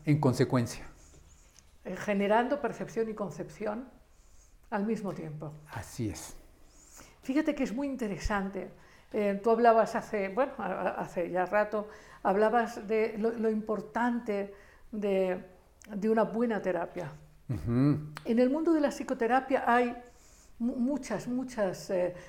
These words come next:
Speaker 2: miradas, visiones. Y es, es una lástima que algunas se ocupan solo de la mente y otras que se ocupan solo de la emoción. Y lo verdaderamente importante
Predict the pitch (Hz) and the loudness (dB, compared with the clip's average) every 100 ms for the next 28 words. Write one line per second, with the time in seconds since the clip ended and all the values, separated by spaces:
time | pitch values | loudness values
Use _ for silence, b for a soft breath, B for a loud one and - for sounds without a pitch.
0 | B 208 208 208 214 208 196 196 190 - | B -4 0 2 4 4 4 0 -8 -4
1 | 202 196 196 185 - - B B B B | 0 0 0 -4 -10 -20 B B B B
2 | B B B B B B B _ _ - | B B B B B B B _ _ 2
3 | 247 262 254 - 262 226 - 240 233 254 | 8 10 8 4 2 2 2 2 6 4
4 | 254 - 320 320 262 208 196 254 269 311 | 4 2 0 2 4 2 2 -2 -2 -2
5 | - 220 262 - 262 233 - 320 339 311 | -4 -4 -2 2 4 4 0 2 4 4
6 | 262 214 226 254 269 349 311 226 247 196 | 4 2 2 -2 -4 -4 0 2 2 0
7 | - 247 226 240 - 220 196 - 269 247 | -2 0 0 -6 0 2 0 2 6 6
8 | 214 196 175 156 180 180 - 240 226 214 | 4 2 -2 -6 -8 -8 -4 2 6 8
9 | 214 247 269 254 240 202 190 190 208 226 | 6 4 2 0 -4 -4 -4 0 0 0
10 | 226 277 | -2 -6